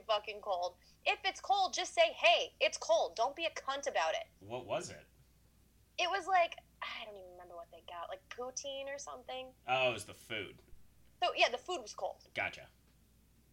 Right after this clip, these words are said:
Speaker 1: And I felt it. It wasn't very cold. I mean, I brought it back and I got it real fixed for 'em. So I'm like, "Oh my gosh." And they're like,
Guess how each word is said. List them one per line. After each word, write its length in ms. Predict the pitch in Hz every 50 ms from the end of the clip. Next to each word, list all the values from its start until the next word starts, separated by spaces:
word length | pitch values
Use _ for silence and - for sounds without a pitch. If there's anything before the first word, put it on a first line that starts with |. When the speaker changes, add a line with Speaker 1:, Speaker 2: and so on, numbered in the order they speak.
| _ _ _ 285
Speaker 1:
And 160 | 311 302 277 - 269
I 80 | 277 285 -
felt 240 | 320 254 240 - 233
it. 100 | 233 -
It 140 | 277 311 311
wasn't 300 | 330 311 262 254 214 185
very 240 | 185 175 170 151 -
cold. 320 | 180 143 110 131 139 - - _ _ _ _ _ _ _ _ _ _ _ _ _ -
I 60 | 233 226
mean, 120 | 220 220 220
I 40 | 226
brought 180 | 226 240 233 233
it 100 | 233 -
back 200 | 214 202 202 202
and 80 | 202 196
I 40 | 180
got 200 | 185 196 196 202
it 100 | - -
real 140 | 208 208 202 -
fixed 240 | 214 208 - - -
for 120 | 202 202
'em. 60 | 196 -
So 80 | 226 220
I'm 60 | 220
like, 100 | 214 - 294
"Oh 100 | 381 370
my 100 | 339 302
gosh." 260 | 339 320 233 - - -
And 160 | - 240 254 262
they're 80 | 254
like, 200 | 254 226 226 -